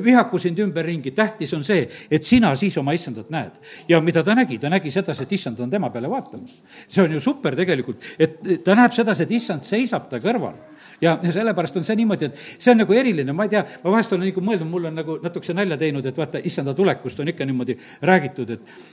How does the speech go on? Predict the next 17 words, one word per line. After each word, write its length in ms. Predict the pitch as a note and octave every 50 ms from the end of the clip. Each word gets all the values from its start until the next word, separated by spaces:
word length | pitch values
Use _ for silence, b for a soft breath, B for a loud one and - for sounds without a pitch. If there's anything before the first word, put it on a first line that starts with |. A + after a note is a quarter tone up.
| B B
et 200 | D3+ D#3+ D#3+ -
noh, 100 | E3 D#3
et 220 | D3 F#3 E3+ - -
mõned 340 | E3 D#3+ D#3+ E3+ F#3+ E3+ D3 E3
on 60 | C#3+
pannud 220 | D#3+ D#3+ D#3 C#3 -
kuupäevad 420 | G#3+ G#3+ E3+ C#3+ C#3 B2+ C3 C3+ D#3+
maha. 220 | G3 D#3+ A#2+ - - - B B B B B B
Ja 80 | C3
siis 100 | G3 - -
pärast 280 | G#3+ A3+ G#3 A3 - G3+
seletavad, 360 | F#3+ E3+ C#3+ - D3+ D3 C#3
teate, 200 | A3 - F3+ D#3+
kuidas 220 | D#3 C#3+ B2+ C3
need 100 | D3+ F#3
asjad 220 | F#3+ - D#3+ D3+ F#3
ära. 100 | F#3 B2